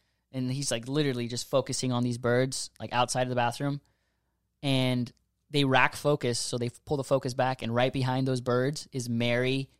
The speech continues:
and her mom, and they're, like, changing in the room right there. Do you wanna talk about that right now, though? Do you wanna bring that up? The architecture of this place it's, it was a little bit confusing. So as cool as this scene was,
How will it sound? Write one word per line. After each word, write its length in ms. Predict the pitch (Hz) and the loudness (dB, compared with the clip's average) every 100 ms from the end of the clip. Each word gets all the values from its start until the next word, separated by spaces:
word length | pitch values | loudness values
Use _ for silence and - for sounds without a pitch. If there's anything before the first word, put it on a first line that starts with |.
| _ | _
and 160 | 127 120 | -6 -2
her 120 | 117 | -2
mom, 500 | 113 113 117 117 110 - | 2 4 4 0 -4 -6
and 100 | 117 | -2
they're, 80 | 117 | 0
like, 160 | 113 | 0
changing 380 | - 139 131 117 | 0 0 2 0
in 80 | 117 | -2
the 80 | 107 | -2
room 240 | 117 113 | -2 -2
right 140 | 107 107 | -4 -4
there. 260 | 104 98 - _ _ _ | -4 -4 -10 _ _ _
Do 60 | 175 | -2
you 40 | |
wanna 120 | 269 | 0
talk 200 | 269 247 | 2 2
about 200 | 254 247 | 2 2
that 260 | 247 - - 185 | 0 -2 -4 2
right 180 | 208 | 4
now, 160 | 214 214 | 4 2
though? 160 | 226 226 | 2 -2
Do 80 | - - | -6 -2
you 60 | |
wanna 140 | 180 190 | 0 0
bring 160 | 190 | 0
that 140 | 196 190 | 2 2
up? 240 | 196 - _ _ _ - | 2 -4 _ _ _ -8
The 140 | 180 | 4
architecture 640 | 156 196 208 220 196 - | 6 6 2 2 2 2
of 100 | 190 175 | 2 2
this 120 | 180 | -2
place 520 | - 170 185 - - _ _ _ | 0 2 2 -4 -10 _ _ _
it's, 200 | 147 - - 175 | -10 -10 -6 -2
it 60 | |
was 160 | 180 170 | 0 0
a 40 | |
little 240 | 165 185 180 | 2 2 2
bit 140 | - | 0
confusing. 600 | 160 - 165 135 117 110 _ - | -6 -4 -2 -2 -6 -10 _ 0
So 140 | 165 | 4
as 260 | 147 160 - | 6 4 4
cool 220 | 262 294 | 2 2
as 100 | 226 | 2
this 120 | 220 | 0
scene 280 | - 247 214 | 2 0 4
was, 380 | 180 202 254 | 4 4 2